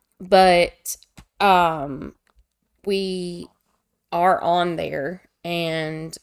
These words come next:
um, the podcast is also available to listen to on Spotify, um,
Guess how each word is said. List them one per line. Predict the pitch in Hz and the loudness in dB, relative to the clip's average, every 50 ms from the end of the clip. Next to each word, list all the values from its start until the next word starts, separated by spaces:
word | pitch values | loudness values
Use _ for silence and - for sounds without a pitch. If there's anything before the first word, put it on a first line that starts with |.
| - | -8
um, | - 175 170 165 160 156 156 156 151 156 156 160 165 165 180 180 _ _ _ _ _ _ _ _ _ _ _ _ _ _ _ _ _ _ _ _ _ _ _ _ - | -6 -4 -4 -4 -6 -6 -8 -10 -10 -10 -10 -10 -12 -12 -14 -16 _ _ _ _ _ _ _ _ _ _ _ _ _ _ _ _ _ _ _ _ _ _ _ _ -4
the | - 185 175 170 165 160 - | 0 2 4 4 4 2 0
podcast | - 190 190 190 - - 190 185 - - | 0 0 0 0 0 -2 -4 -4 -4 -10
is | 175 - - | -16 -10 -2
also | - 190 220 226 - 208 185 185 | 2 2 4 4 2 0 0 0
available | 180 185 180 185 190 190 196 190 185 185 185 180 | 0 0 0 0 0 0 -2 -2 -2 -2 -2 -4
to | - - 175 | -4 -8 -6
listen | 175 180 185 - - 190 185 | -4 -4 -6 -6 -6 -10 -10
to | 180 - 190 180 175 175 - - | -10 -8 -6 -6 -6 -6 -8 -8
on | - 170 165 165 165 160 160 160 160 160 | -6 -4 -4 -2 -4 -4 -6 -8 -10 -12
Spotify, | 160 - - - - 180 175 190 190 208 208 - - 214 208 208 202 202 202 196 196 196 - _ _ _ _ _ _ _ _ _ _ _ | -14 -16 -14 -6 -2 0 2 2 2 0 -2 -2 -2 0 0 0 -2 -4 -4 -6 -8 -10 -14 _ _ _ _ _ _ _ _ _ _ _
um, | - 175 175 170 165 160 160 160 160 156 156 160 156 165 - 170 175 | -6 -4 -2 -2 -2 -2 -4 -6 -8 -8 -10 -12 -12 -12 -14 -14 -16